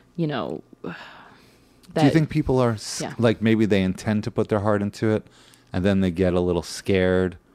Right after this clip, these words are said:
Speaker 2: or they get a little too intellectual about it, and then they do something in the edit to kinda take away their vulnerability, take their vulnerability out of it?
Speaker 1: Sometimes. You know, I'm not here to, to, to judge anybody else,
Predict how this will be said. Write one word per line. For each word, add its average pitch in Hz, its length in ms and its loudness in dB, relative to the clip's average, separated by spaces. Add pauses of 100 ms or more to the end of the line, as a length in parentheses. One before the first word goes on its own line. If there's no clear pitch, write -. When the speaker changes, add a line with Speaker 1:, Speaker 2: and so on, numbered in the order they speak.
(240)
Speaker 2:
or 101 160 2
they 90 80 -2
get 90 160 2
a 90 40 2
little 90 220 0
too - 260 -4
intellectual 87 640 -2
about 95 320 0
it, 95 80 0
and 80 80 -6
then 90 140 -2
they 87 200 -4 (400)
do 104 220 2
something - 680 -2
in 95 120 -2
the - 160 -4
edit 90 300 0 (240)
to - 120 -20
kinda 90 300 -4
take - 260 -4
away 90 400 0
their 90 180 0
vulnerability, 92 760 0
take - 240 -4
their 95 120 0
vulnerability 87 800 -2
out 95 200 0
of 110 100 -4
it? 127 160 -4 (140)
Speaker 1:
Sometimes. 175 720 -4 (100)
You 214 100 0
know, 220 180 2
I'm 233 140 0
not 269 180 0
here 185 200 0
to, 147 300 0 (840)
to, 151 220 0 (160)
to - 120 -2
judge 151 380 -2
anybody 147 460 -2
else, - 440 -8